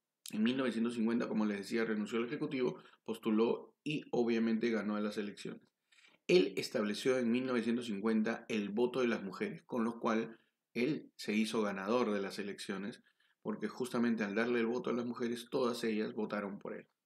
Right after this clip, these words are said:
Construcción de las grandes unidades escolares fue, y de hospitales fue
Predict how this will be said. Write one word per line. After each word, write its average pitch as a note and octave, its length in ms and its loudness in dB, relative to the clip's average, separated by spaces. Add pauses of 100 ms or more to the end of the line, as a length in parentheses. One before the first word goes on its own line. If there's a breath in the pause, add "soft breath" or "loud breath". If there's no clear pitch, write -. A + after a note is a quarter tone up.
(680)
Construcción C3 720 0
de A2 100 -4
las A2 160 0
grandes A#2+ 360 0
unidades A2 400 2
escolares A#2 480 0
fue, A2+ 340 0
y A2+ 160 0
de G#2+ 100 4
hospitales A#2 540 -2
fue A2+ 480 -2